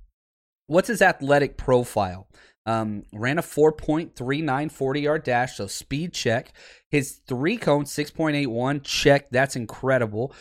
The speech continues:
Uh, vertical, he had a thirty-eight inch vert. And, you know, he's never really found his spot. He's bounced around with a couple of teams.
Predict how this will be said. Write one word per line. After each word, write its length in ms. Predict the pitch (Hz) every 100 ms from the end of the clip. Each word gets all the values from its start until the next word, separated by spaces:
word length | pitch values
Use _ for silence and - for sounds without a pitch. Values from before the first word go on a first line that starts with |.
| - -
Uh, 200 | 113 113
vertical, 680 | 127 117 143 170 170 170 165
he 100 | 147
had 120 | 139
a 40 | 117
thirty-eight 480 | - 131 131 135 127
inch 300 | 123 - -
vert. 380 | 113 139 143 - - _ _ _ _ _ _ _ _ _ _ -
And, 420 | 165 160 156 139 -
you 260 | - 165
know, 100 | 175
he's 240 | 160 156 139
never 300 | 165 190 180
really 240 | 175 156
found 380 | - 151 147 117
his 200 | 131 123
spot. 600 | - - - 120 101 -
He's 180 | 117 113
bounced 360 | 147 156 -
around 180 | 160 156
with 100 | 151
a 40 |
couple 300 | 147 151 165
of 60 | 165
teams. 460 | - 107 104 107